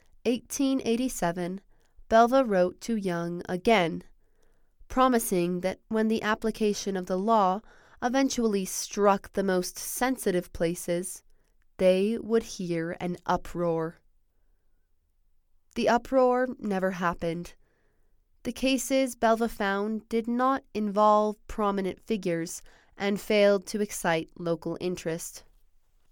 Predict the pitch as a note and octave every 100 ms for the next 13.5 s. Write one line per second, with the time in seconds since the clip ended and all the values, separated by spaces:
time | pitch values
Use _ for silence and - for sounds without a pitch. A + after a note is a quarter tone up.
0 | - B3 C4+ - C#4+ C4 C#4 D4+ D4+ -
1 | A3+ G#3 G3 G3 F#3 F3+ F3+ E3+ G#3 -
2 | A3 - G3+ F#3+ F#3+ F#3 F#3+ F#3 - F#3+
3 | F3 F#3+ F3 F3 F3 E3 E3 F#3 - G3
4 | G3 G3 G3 G3+ G3+ - - G3 F#3+ -
5 | - - F#3 F3+ F#3+ - F#3 - - G3
6 | F#3+ - F3+ G#3 - E3+ F3 F3 G3 -
7 | _ _ _ _ _ B3+ B3+ C4+ A#3+ A3+
8 | A3+ A#3 A#3 - A3+ A#3+ B3 - G3 F#3+
9 | G#3 - F3+ - E3+ F3 - - - G#3+
10 | F#3 A3 A3 A3+ A#3 - G3 A3 - B3+
11 | F#3+ E3+ - - - _ _ _ F#3+ F#3
12 | F3+ A3+ G3+ F#3 F#3 F3+ F3+ F3 F3 F3
13 | - F3 E3+ - -